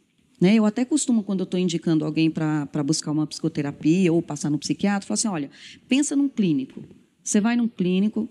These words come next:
aí você não foi com a cara dele, você não gostou dele, ele não te atendeu direito, ele não, né, não, não respondeu a, às suas expectativas, o que você gostaria, você vai pra outro. Entendeu? Você tenta outro.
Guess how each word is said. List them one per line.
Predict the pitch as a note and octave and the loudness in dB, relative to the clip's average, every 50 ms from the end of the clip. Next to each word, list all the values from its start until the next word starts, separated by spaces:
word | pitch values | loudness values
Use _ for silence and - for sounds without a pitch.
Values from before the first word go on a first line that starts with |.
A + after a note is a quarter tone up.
| _ | _
aí | - F3+ | 2 2
você | - G#3+ | 4 4
não | G3+ B3 C#4 | 2 2 0
foi | D4 C#4 | -2 -2
com | C#4 | -4
a | C4+ | -4
cara | - C4+ C4 C4+ | -2 -2 -2 0
dele, | A#3 F3 C#3+ | 0 -2 -2
você | D3 F3+ | 0 0
não | F3+ | 2
gostou | G3 A3+ A3+ A3+ - C4+ | 2 2 0 0 0 0
dele, | A#3 F3+ D3+ - - | 0 -2 -2 0 2
ele | D#3 | 2
não | D#3+ E3+ F#3+ | 4 2 2
te | F#3+ G3+ | 0 0
atendeu | F#3 - F3 D#3+ D#3 | 0 0 2 2 2
direito, | D#3 D3 C#3 C#3 C#3+ D3+ D#3+ F3 F3 F3+ F3+ F3 F#3+ F#3 - - - - | 0 0 2 2 4 6 6 8 8 6 6 4 0 -4 -4 -8 -8 0
ele | - E3+ E3+ | 4 6 6
não, | E3 E3+ F3 F#3 F#3+ G#3 A3 A3+ A3 G#3 F#3+ - | 8 8 8 6 6 6 6 6 6 4 2 0
né, | - D#3 E3 F3+ F#3+ F#3+ F#3 | 0 2 2 4 4 4 4
não, | F3+ F3+ G3 G#3+ B3+ D4+ E4+ | 4 4 4 4 4 4 4
não | E4 C4 B3 C4 C4+ C#4 C#4 C4+ B3 B3 | 6 6 8 8 10 10 10 10 8 8
respondeu | - A#3+ A3+ A3+ - - A3 A3 G#3 F#3+ G#3 G3 | 8 6 6 6 4 0 -6 -4 -4 -2 -2 -2
a, | G3 F#3+ F3+ E3+ - - - - | -2 -4 -6 -8 -12 -18 -10 -8
às | - E3+ | -6 -2
suas | - F#3+ E3 | 0 0 0
expectativas, | - - - E3 A#2+ D3 D3+ - G3 F#3 F#3+ F3 | -2 -4 -8 -6 -6 -6 -6 -4 -6 -6 -6 -8
o | F3 | -6
que | - F#3 | -4 -2
você | D#3 E3+ E3 - | -2 -2 -2 -2
gostaria, | D3+ D#3+ E3 - G3 - - | 0 0 0 -2 -2 -4 -2
você | - | -2
vai | D#4+ E4+ | -2 -2
pra | E4+ - F#4 F4 | -2 -4 -4 -2
outro. | E4+ E4+ E4+ F4+ F4 - A#3 F#3+ D#3 - - - - D#3+ D#3+ - _ _ _ _ _ _ _ _ _ - G#3 - - - - - - - - | -2 -2 -4 -4 -4 -2 -2 -2 -4 -6 -12 -20 -20 -20 -20 -20 _ _ _ _ _ _ _ _ _ -18 -16 -14 -14 -16 -16 -18 -20 -20 -4
Entendeu? | - - A#3+ C#4 D#4 | 2 4 6 6 6
Você | D4+ - D#4+ | 4 2 0
tenta | - F4 D4+ D4 C#4+ D#4+ D4 | 2 4 4 4 4 4 2
outro. | C#4 C4+ C#4 C#4 C#4 C#4 B3 - F#3+ E3 D#3+ | 4 4 4 4 4 2 0 0 -2 -2 -2